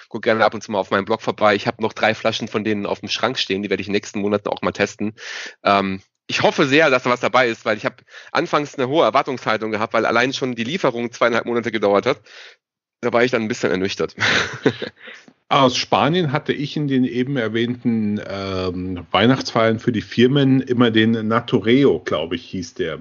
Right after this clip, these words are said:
Speaker 2: Ich glaub, der wird von Torres hergestellt.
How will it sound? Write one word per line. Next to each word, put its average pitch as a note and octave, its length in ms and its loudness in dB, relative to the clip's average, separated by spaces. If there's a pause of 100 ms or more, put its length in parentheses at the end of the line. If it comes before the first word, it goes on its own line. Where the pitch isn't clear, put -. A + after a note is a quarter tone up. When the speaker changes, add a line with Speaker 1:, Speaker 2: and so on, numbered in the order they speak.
(120)
Speaker 2:
Ich - 120 -20
glaub, G2 220 -4
der G#2+ 180 4
wird A2 180 -2
von G2 240 -4
Torres A#2+ 460 2
hergestellt. F#2+ 640 -2